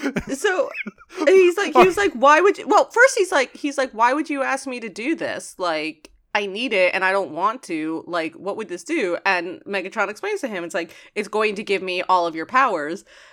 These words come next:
And Starscream says, "Well, but it's a dual Megatron. You wouldn't want to cheat, would you?"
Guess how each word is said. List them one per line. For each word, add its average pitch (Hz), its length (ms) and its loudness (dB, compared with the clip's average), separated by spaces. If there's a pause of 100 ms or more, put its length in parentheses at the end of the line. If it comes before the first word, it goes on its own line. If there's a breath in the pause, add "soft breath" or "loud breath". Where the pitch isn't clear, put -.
(120)
And 220 140 0
Starscream 254 580 -2
says, 220 480 0 (1000)
"Well, 175 580 4 (840)
but 233 140 6
it's 214 180 0
a 208 160 2
dual 359 420 2
Megatron. 170 920 -2
You 202 160 -6
wouldn't 240 300 -2
want 220 280 4
to 170 60 -2
cheat, - 600 -2
would 170 420 -6
you?" 196 400 -2